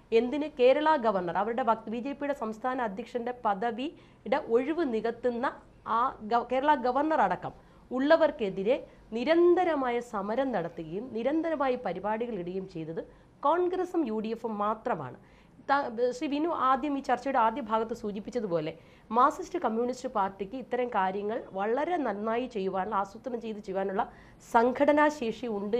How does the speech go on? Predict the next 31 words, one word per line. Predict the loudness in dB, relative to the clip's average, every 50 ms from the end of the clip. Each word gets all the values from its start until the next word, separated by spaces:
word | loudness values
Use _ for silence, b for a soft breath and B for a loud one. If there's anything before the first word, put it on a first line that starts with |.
| 2 2
എന്ന് | 2 2 0 0
നിങ്ങളൊക്കെ | 0 0 0 -2 -2 -2 -4 -4 -2 -2
വിലയിരുത്തുന്നത് | -2 -2 -2 -2 -4 -6 -6 -4 -4 -4 -2 -2
പോലെ, | -2 -2 -2 B B B B B B 4 6 6
ആ | 6 6 4 2
സംഘടനാശേഷി | 0 2 2 2 2 2 4 4 2 2 0 -2 -2 -2 -2 -6 -10 -2 2 2 2
എത്രത്തോളം | 2 2 -2 -2 2 4 4 4 4 2 -2 b b b b b b 0 4 6
ഈ | 6 6 6
വിഷയത്തിൽ | 4 0 0 0 0 0 2 0 0 0
ഉപയോഗപ്പെടുത്തി | 0 0 0 0 0 -2 -2 0 0 -2 -2 -2 -2 -2 -2
എന്നൊരു | 0 0 -2 -4 -6 -8 -12 -10 -6
ചിന്ത, | -4 -4 -4 -2 -2 -4 -4 -4 -4 -4
ആ, | -2 -2 -4 -4 -4
ചിന്ത | -6 -4 -4 -6 -8 -8 -4 0 4
വളരെ | 4 6 6 6 4 2
നന്നായിരിക്കും | 2 0 0 0 0 -2 -2 -4 -2 -2 0
എന്ന് | 0 -2 -2
തോന്നുന്നു. | -4 -6 -6 -8 b b b b b b -4
പിന്നെ | -2 0 0 0 -2 -2 -2 0 0
മറ്റുള്ളവർ | 0 0 0 0 4 6 6 6 6
പങ്കെടുത്തു, | 4 2 0 0 -2 -6
ഇ | -4 -4
പി | -6 -4 -4
സുന്നി | -4 -4 -2 0 0 0
വിഭാഗമടക്കം | 0 2 0 0 2 0 -2 -2 -2 -4 -6 -6 -8
ക്രിസ്തീയ, | -10 -12 -10 -8 -6 -2 0 0 0 -2 B B B B B -2 2
ആ, | 2 4 4 4 2 0 -2 -4 0
ക്രൈസ്തവ | 2 2 2 2 2 0 0 0 0
മേലധ്യക്ഷന്മാരടക്കമുള്ളവർ | 0 0 0 -4 -6 -8 -8 -6 -4 -2 -2 -2 -2 -4 -4 -4 -6 -4 -2 -2 0 0 0 0 -2 -4
പങ്കെടുത്തു | -2 -2 -2 -2 -2 -2 -4 -6
എന്ന്. | -6